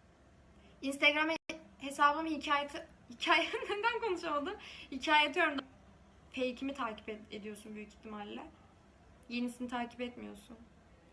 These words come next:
İki kişi kalp atmıyor. Gerçekten bravo. Boş boş izlemeniz süper.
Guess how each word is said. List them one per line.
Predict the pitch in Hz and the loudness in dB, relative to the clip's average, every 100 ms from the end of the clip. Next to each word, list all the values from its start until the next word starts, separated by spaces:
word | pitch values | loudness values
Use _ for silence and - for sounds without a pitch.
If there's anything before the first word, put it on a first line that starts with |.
| - - - - - - - - - - - - - - - - - - - - - - - - _ | -20 -20 -20 -20 -20 -20 -20 -20 -20 -20 -20 -20 -20 -20 -20 -20 -20 -20 -20 -20 -20 -20 -20 -20 _
İki | - | -18
kişi | - - 359 | -8 -4 0
kalp | 294 302 302 | 4 4 2
atmıyor. | 311 311 233 214 | -4 -6 -8 -6
Gerçekten | 214 277 330 269 254 262 262 | -4 -2 -4 -6 -2 0 0
bravo. | 254 247 226 220 | 0 2 2 0
Boş | 233 269 - | -4 -4 -4
boş | 269 262 | -8 -8
izlemeniz | 254 254 254 254 285 285 - - - - - - | -6 -4 -4 -4 -6 -10 -20 -20 -20 -20 -20 -20
süper. | - - - 220 202 | -18 -10 -4 -4 -6